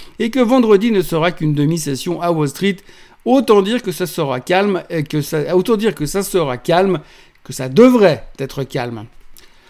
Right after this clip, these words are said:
Nous attaquons donc ce lundi avec, euh, Thanksgiving en point de mire, mais aussi avec la crainte légère de voir arriver de nouveaux confinements en Europe,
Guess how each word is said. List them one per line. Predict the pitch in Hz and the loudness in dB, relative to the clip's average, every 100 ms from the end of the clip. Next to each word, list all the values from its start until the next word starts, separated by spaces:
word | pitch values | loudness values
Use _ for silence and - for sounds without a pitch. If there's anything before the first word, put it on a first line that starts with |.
| _ _ 180 | _ _ 4
Nous | 254 | 6
attaquons | 285 285 247 277 226 | 6 4 2 2 4
donc | 269 226 | 2 2
ce | - 247 | 0 0
lundi | 226 214 220 233 185 | 0 -2 -2 -4 -2
avec, | 180 190 190 185 | -2 0 0 0
euh, | 165 151 | -2 0
Thanksgiving | 208 208 170 175 175 170 | 2 0 -2 -6 -4 -2
en | 143 | -4
point | 139 185 202 | 0 2 4
de | |
mire, | 247 285 | 2 2
mais | 240 | 2
aussi | 220 202 269 220 | 0 -2 -2 0
avec | 180 156 | -2 -4
la | 135 | -6
crainte | - 196 214 147 | -6 -4 -2 0
légère | 143 180 196 170 190 180 | 4 8 6 6 -2 -2
de | |
voir | 147 165 160 | -4 -2 -2
arriver | 151 160 185 | -2 -4 -2
de | 143 | -2
nouveaux | 156 165 202 | -2 -2 -6
confinements | 160 143 143 160 151 | -8 -6 -6 -4 -4
en | |
Europe, | 135 127 175 | -4 -4 -4